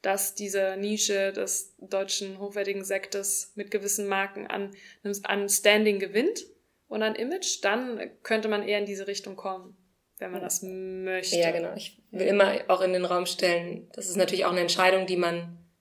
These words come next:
Speaker 2: aktiv treffen muss. Und, ähm,
Speaker 1: Aber ich meine, da gibt's in jedem Land ganz tolle Beispiele. Ich überlege jetzt gerade nur
Speaker 2: Mhm.
Speaker 1: Gantenbein in der Schweiz, haben ja auch für sich alleine, äh, was erreicht und, äh, was nicht vergleichbar ist mit anderen Schweizer Herstellern oder, ähm,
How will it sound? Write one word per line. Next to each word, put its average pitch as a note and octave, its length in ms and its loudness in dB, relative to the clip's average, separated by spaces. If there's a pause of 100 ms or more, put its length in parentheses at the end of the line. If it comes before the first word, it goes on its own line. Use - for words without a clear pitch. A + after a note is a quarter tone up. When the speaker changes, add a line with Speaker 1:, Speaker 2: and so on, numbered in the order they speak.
(420)
Speaker 2:
aktiv - 580 -2
treffen F3 580 -4
muss. - 380 -6 (720)
Und, E3+ 320 -6
ähm, E3 340 -8 (240)
Speaker 1:
Aber G3 80 -2
ich G3+ 80 0
meine, G3+ 160 2
da - 20 2
gibt's G3+ 200 0
in G3+ 100 -2
jedem G#3 380 4 (100)
Land F#3+ 400 -2
ganz G3 220 -4
tolle G3+ 220 0
Beispiele. G3 560 -2
Ich - 200 -8
überlege G#3 300 6
jetzt G#3+ 160 2
gerade G#3+ 200 2
nur G#3+ 180 4
Speaker 2:
Mhm. - 80 -4
Speaker 1:
Gantenbein G3+ 540 2
in F#3+ 100 -8
der G3+ 80 -6
Schweiz, G3+ 560 -2 (340)
haben G#3 160 -4
ja G3+ 200 2
auch G#3 80 0
für - 160 -4
sich G#3+ 360 0
alleine, G3+ 640 2
äh, G3+ 240 -6
was G3+ 160 -2
erreicht G2 540 -2
und, G#3+ 320 -8
äh, - 40 -14 (800)
was - 340 -2
nicht A3+ 160 0
vergleichbar G#3+ 440 6
ist G3+ 140 0
mit G#3 140 -2
anderen G3+ 260 -2
Schweizer G3+ 360 -6
Herstellern F#3+ 580 -6
oder, - 440 -10
ähm, G2+ 320 -14